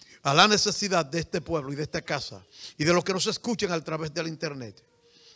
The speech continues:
Y que en todo reciba usted, Señor amado, la honra y la gloria. En el nombre de Jesús. Amén. Pueden sentarse, amados amigos y hermanos que están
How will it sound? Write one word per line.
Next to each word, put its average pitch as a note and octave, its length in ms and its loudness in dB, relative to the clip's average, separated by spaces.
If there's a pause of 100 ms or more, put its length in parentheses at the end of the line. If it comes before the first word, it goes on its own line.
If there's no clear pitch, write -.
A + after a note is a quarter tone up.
(320)
Y F3 80 0
que G#3 160 6
en F3 180 -2
todo B3 560 6 (420)
reciba G3+ 400 2
usted, F#3+ 280 0
Señor F#3 360 0
amado, A#2+ 440 -6 (400)
la D#3 220 8
honra B2 540 0 (120)
y D3 80 -4
la C#3+ 140 -2
gloria. G#2+ 460 -12 (440)
En A#2 160 -6
el A#2+ 160 -4
nombre D3+ 340 -4
de D3 100 -6
Jesús. A#2+ 840 -8 (480)
Amén. A#2 440 -4 (920)
Pueden A3 220 4
sentarse, E3 500 -2
amados C#3 640 -8 (1200)
amigos D#3 640 0
y - 20 -4
hermanos C#3+ 500 -6
que B2+ 200 -10
están C3 500 -12